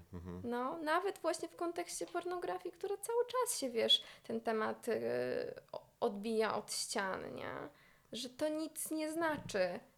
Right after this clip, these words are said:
Speaker 2: To możesz, możesz mieć, y, ch-, mieć ochotę na mnie, możesz mieć ochotę na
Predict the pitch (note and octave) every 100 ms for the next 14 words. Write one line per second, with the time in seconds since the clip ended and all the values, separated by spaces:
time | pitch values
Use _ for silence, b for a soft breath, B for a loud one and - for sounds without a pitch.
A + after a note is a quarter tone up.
0 | _ _ - B3 B3+ - _ - B3+ C#4
1 | C#4+ C#4+ B3+ C#4 C#4+ C#4 - C4+ C4+ C4
2 | - B B B B - - A#3+ B3 -
3 | - C4+ C4+ C4+ C4 C4+ B3+ B3 B3 B3+
4 | C4 C#4 C4+ B3+ C4+ B3 B3+ B3+ B3 B3
5 | A#3+ A#3